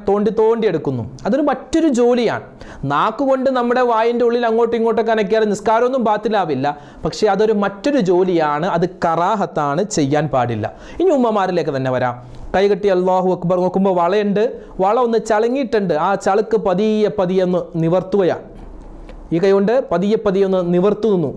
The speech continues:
ഏതായാലും ഫാത്തിഹയൊക്കെ ഓതുന്നുണ്ട്, വെറുതെ നിൽക്കുമല്ലേ, അതുകൊണ്ട് വളയൊന്ന്, ആ ചളുക്കൊന്ന് മാറ്റിയേക്കാം. അല്ലെങ്കിൽ മോതിരമുണ്ട്, മോതിരത്തിൻ്റെ ചളുക്ക്, അല്ലെങ്കിൽ മോതിരം തിരിഞ്ഞിരിക്കുന്നു, അതിങ്ങനെ പതിയെ പതിയെ പതിയെ മുന്നിലേക്കാക്കുന്നു. അങ്ങനെ ഇങ്ങനെ പല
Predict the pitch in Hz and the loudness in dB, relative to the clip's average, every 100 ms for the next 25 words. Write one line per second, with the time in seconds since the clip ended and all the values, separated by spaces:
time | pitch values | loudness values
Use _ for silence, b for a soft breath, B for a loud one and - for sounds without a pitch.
0 | - 120 143 202 196 196 214 220 208 208 | -8 -4 -2 0 0 0 0 2 0 0
1 | 208 185 147 175 202 220 208 175 B B | 0 0 0 0 0 0 0 -2 B B
2 | 208 233 220 208 208 247 226 202 B B | 0 2 2 2 0 0 0 -2 B B
3 | - 180 190 208 226 277 214 175 165 151 | -4 -2 0 0 2 0 2 0 0 0
4 | 135 110 - 185 233 220 233 269 277 226 | 0 -4 -4 -2 2 2 2 2 0 0
5 | 196 202 214 220 214 202 208 185 185 190 | 0 0 2 0 0 0 2 0 2 2
6 | 202 208 196 214 240 - 233 285 269 208 | 2 4 2 2 0 0 0 2 2 0
7 | 202 175 165 202 208 202 180 196 208 185 | 0 0 0 0 0 0 -2 0 0 0
8 | 180 180 170 185 196 B B 151 170 185 | 0 0 0 0 -2 B B -2 0 0
9 | 180 135 117 98 - - B B B - | 0 -2 -2 -8 -10 -20 B B B -4
10 | 208 277 269 262 - | 0 2 0 0 0